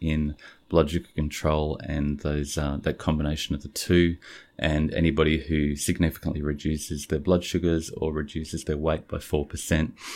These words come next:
um, gets a free nutrient optimizer report, which gives them a whole lot of detail about, um, how to optimize their, their,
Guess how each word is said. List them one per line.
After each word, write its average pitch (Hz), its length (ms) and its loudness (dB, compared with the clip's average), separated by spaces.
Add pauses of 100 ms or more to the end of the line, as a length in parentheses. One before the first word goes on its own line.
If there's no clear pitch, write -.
(340)
um, 76 460 0
gets - 340 0
a 78 80 0
free 73 600 0
nutrient - 380 -2
optimizer 73 540 -2
report, 73 520 -2
which - 400 -6
gives 76 180 -2
them 73 80 2
a 69 60 -2
whole 76 180 -2
lot 71 100 -2
of 69 120 -6
detail 71 580 -2
about, 73 540 -6
um, 69 300 -6 (380)
how 76 140 0
to - 60 -2
optimize 73 540 -4
their, 71 300 -2 (100)
their, 69 200 -2